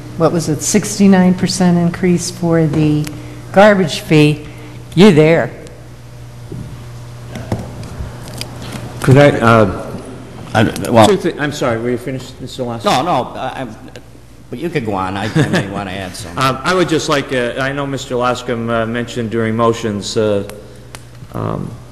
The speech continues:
Speaker 2: started to go through some of the numbers. Um, if, if this were to pass, the average taxpayer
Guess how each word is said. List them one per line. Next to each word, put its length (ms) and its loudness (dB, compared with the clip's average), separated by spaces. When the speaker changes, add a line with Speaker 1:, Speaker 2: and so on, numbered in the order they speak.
Speaker 2:
started 460 4
to 220 6
go 160 8
through 200 2
some 220 2
of 80 2
the 60 2
numbers. 480 4
Um, 380 2
if, 220 6
if 180 4
this 220 4
were 120 4
to 140 -2
pass, 680 -4
the 380 2
average 720 -2
taxpayer 680 -4